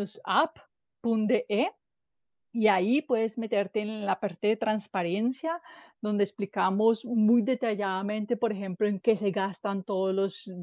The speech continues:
recursos que entran, cómo los utilizamos y, y así sucesivamente.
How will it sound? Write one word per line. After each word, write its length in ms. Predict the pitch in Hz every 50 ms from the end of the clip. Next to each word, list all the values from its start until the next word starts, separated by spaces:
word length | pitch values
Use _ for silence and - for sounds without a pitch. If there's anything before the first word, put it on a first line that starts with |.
| 170 - - - - 214 208
recursos 580 | 202 202 196 - 202 196 - - 208 190 -
que 300 | - - 180 185 190 190
entran, 680 | 208 208 208 202 196 - 208 196 190 190 190 190 190 185
cómo 220 | - 214 185 180 185
los 100 | 190 196
utilizamos 800 | 190 185 - 180 175 165 - - 180 170 175 185 180 185 180 -
y, 280 | 190 170 165 156 156 - _ _ _ _ _ _ _ _ _ _ _ _ _ _ _ _ _
y 80 | - 175
así 220 | 165 - - 190
sucesivamente. 920 | - - 196 196 - - - - - - - - - - - - - 160